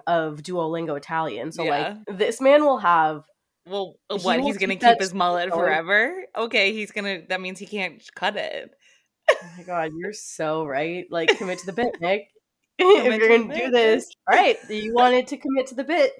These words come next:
Speaker 1: you have to commit to the bit. The mall is your thing now.
Speaker 2: <laughs>
Speaker 1: Surprise! <laughs> It's your new love, forever.
Speaker 2: Oh, I'm dead. Well, I'm happy
Speaker 1: Also
Speaker 2: that he's happy and he's,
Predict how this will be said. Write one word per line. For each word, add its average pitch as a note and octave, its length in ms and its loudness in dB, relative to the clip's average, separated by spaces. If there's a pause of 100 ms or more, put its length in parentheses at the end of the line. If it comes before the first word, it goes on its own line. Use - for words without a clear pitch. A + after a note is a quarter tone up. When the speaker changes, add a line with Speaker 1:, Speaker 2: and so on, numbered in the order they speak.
(120)
Speaker 1:
you G3 140 -2
have G3 240 -2
to - 100 -8
commit A#3+ 200 -4
to C4 80 -12
the C4 160 -6
bit. C4 160 -2
The G3+ 80 -6
mall G3+ 180 4
is G#3+ 220 -2
your C4 140 -6 (120)
thing F3 260 -4
now. D#3+ 640 -4
Speaker 2:
<laughs> A#5 1080 -8
Speaker 1:
Surprise! C4 840 4
<laughs> F#4+ 340 -2
It's D#4 280 -4
your A3+ 120 -6
new G3 280 -6
love, F3+ 300 -8 (580)
forever. F#4+ 580 2
Speaker 2:
Oh, D#4+ 340 0
I'm A3 520 0
dead. D#3 580 -4
Well, E3 300 0
I'm G#3 240 2
happy A3+ 400 -2
Speaker 1:
Also G3+ 160 0
Speaker 2:
that G#3+ 100 -4
he's G3+ 200 -6
happy F3 420 -6
and F3 160 -10
he's, F3 560 -10